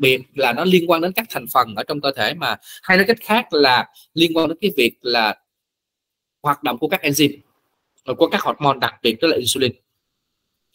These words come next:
Và ở đây mấy anh chị sẽ thấy là nó làm tăng mạng tính ha. Mạng tính tôi nhắc lại là mạng tính là nó đã liên quan tới sự thay đổi cấu trúc ở bên trong rồi. Và lúc này cái, các cái rối loạn này nè, nó thường kết hợp với cái việc là,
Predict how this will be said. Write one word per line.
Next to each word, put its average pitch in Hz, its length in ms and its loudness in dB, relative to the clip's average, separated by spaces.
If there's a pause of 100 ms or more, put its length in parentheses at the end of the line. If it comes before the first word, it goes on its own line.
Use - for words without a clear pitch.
(480)
Và 151 140 6
ở 190 120 6
đây 185 140 4
mấy 214 80 0
anh 214 60 -2
chị 135 140 2
sẽ 170 120 -2
thấy 208 120 2
là 190 80 2
nó 160 120 2
làm 127 120 -2
tăng 185 280 -2
mạng 135 240 -2
tính 294 240 0 (280)
ha. 160 260 -6 (320)
Mạng 139 300 0
tính 285 220 2
tôi 190 100 2
nhắc 170 160 -2
lại 143 200 2
là 139 80 2
mạng 120 240 -4
tính - 160 -2
là 220 120 -2
nó 151 100 -2
đã 151 100 0
liên 170 220 2
quan 156 140 -2
tới 196 120 0
sự 123 180 -2
thay 151 120 -4
đổi 113 140 -2
cấu 226 240 0
trúc 294 120 0
ở 165 60 -4
bên 147 140 -8
trong 135 160 -4
rồi. 101 80 -16 (720)
Và 143 160 4
lúc 208 220 4
này 139 200 2
cái, 196 180 -2 (140)
các 247 160 0
cái 247 120 -2
rối 247 180 2
loạn 147 320 0
này 139 140 0
nè, 123 120 -4 (340)
nó 226 180 -2
thường 147 400 6
kết 226 220 2
hợp 113 280 0 (100)
với 202 140 -2
cái 226 200 -6
việc 113 240 0
là, 113 260 -4